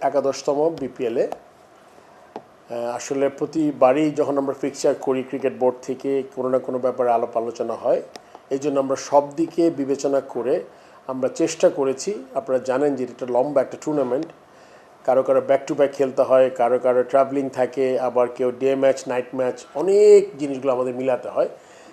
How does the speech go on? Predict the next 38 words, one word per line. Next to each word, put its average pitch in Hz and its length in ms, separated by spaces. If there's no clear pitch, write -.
সেক্ষেত্রে 185 460
আমি 170 140
বলবো 160 280
এবারে 151 280
বিপিএলটা 147 460
আমরা 127 240
খুব 165 180
অত্যন্ত 160 280
চমৎকারভাবে 147 600
সাজিয়েছি। 131 600
যেমন 143 300
আমার 135 220
কাছে 135 260
যে 135 140
কাগজটা 135 500
আছে, 127 180
আপনার 131 200
ফিক্সচারে 135 500
ডে 131 220
ম্যাচ, 127 360
নাইট 120 200
ম্যাচ, 123 260
মোটামুটি 135 560
সবগুলা 131 480
টিমের 127 260
একই 123 220
রকম। 123 320
Back 143 280
to 147 100
go, 151 80
back 139 200
to 160 120
back 131 220
ম্যাচও 131 280
আপনি 135 160
দেখবেন 127 340
যে 123 100
আমাদের, 120 340